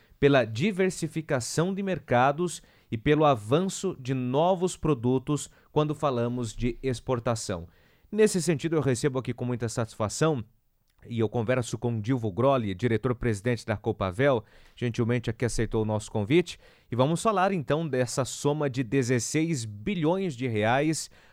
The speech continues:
alcançados em maio de dois mil e vinte e seis. Seu Dilvo, bem-vindo à C B N, bom dia.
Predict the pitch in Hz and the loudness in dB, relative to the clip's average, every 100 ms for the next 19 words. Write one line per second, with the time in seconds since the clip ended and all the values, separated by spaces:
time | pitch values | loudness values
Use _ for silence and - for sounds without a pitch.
0 | - 110 120 113 135 117 107 120 110 120 | -4 -4 -2 0 0 0 -4 -4 -2 0
1 | 135 147 139 135 - _ - 127 139 127 | 2 4 2 0 -2 _ -2 0 2 2
2 | 113 120 104 104 95 - 131 90 - - | 2 -2 -2 -4 -6 -2 0 -2 -8 -14
3 | - - _ _ - 180 226 165 113 123 | -18 -20 _ _ -8 -4 -2 -2 -4 -4
4 | - 214 247 - 185 190 240 170 180 127 | -2 -2 -4 -4 -2 -2 -2 -2 -2 -2
5 | 214 156 90 | 0 0 -2